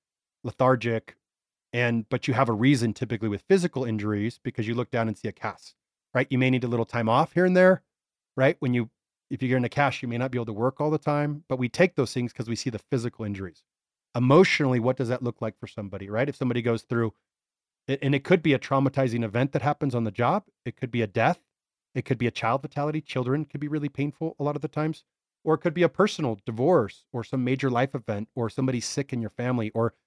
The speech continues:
somebody in your family or one of your close clients gets covid that could throw you off even more or dies, right? So think of that level three and then a level four would be, I, I, I see kind of a level four as an example of, like, the loss of a limb.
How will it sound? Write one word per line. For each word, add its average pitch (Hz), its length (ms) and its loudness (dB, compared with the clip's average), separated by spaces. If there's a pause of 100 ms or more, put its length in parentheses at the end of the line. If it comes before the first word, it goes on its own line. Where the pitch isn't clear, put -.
(120)
somebody 147 200 2
in 143 60 4
your 131 80 4
family 143 440 2
or 113 80 0
one 123 120 2
of 127 40 0
your 123 100 0
close - 260 -8
clients 156 420 -4
gets - 180 -12
covid 107 340 -6
that - 180 -8
could 135 200 -4
throw 123 160 -4
you 113 160 0
off 104 200 0
even 104 200 -8
more 127 320 4
or 110 80 -2
dies, 104 420 -4 (160)
right? 123 180 -2
So - 260 2 (360)
think 165 140 2
of 151 80 4
that 139 120 6
level 131 260 4
three 147 480 4 (840)
and 131 140 4
then 135 120 8
a 131 60 6
level 143 280 6 (160)
four 165 260 8
would 127 160 0
be, 123 380 -2 (460)
I, 135 240 -4
I, 139 200 0
I 156 80 0
see 208 200 -8
kind 185 180 -6
of 151 60 -8
a 151 40 -2
level 135 300 -2
four 147 320 -2
as 123 160 -8
an 120 100 -8
example 120 400 -2
of, 113 100 -2
like, 113 280 0 (340)
the 123 80 0
loss 120 320 4
of 123 100 -2
a 117 40 -2
limb. 117 340 -2